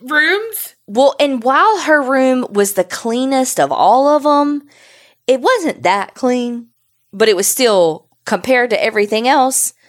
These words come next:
Speaker 2: there was no shit in it. You know what I mean?
Speaker 1: Their house was like a fucking
Speaker 2: And you know what's so funny? Because, okay,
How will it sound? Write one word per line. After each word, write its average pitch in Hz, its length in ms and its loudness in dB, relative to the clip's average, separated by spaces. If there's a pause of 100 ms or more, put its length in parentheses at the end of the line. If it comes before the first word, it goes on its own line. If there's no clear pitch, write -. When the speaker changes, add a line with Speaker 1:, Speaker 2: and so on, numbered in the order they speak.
(440)
Speaker 2:
there 247 180 0
was 262 100 -2
no 208 140 0
shit - 340 0
in 143 180 -6
it. - 300 -16 (360)
You 226 160 -6
know 247 60 2
what 240 80 2
I 233 60 -2
mean? 233 320 -4 (600)
Speaker 1:
Their 311 300 -2
house 285 720 -6 (640)
was 220 140 -10
like 220 200 -10
a 185 80 -10
fucking 180 720 -12 (2500)
Speaker 2:
And 226 100 0
you 240 80 2
know 285 120 4
what's 233 160 0
so 208 160 2
funny? 190 280 -2
Because, 214 380 -4
okay, - 240 -4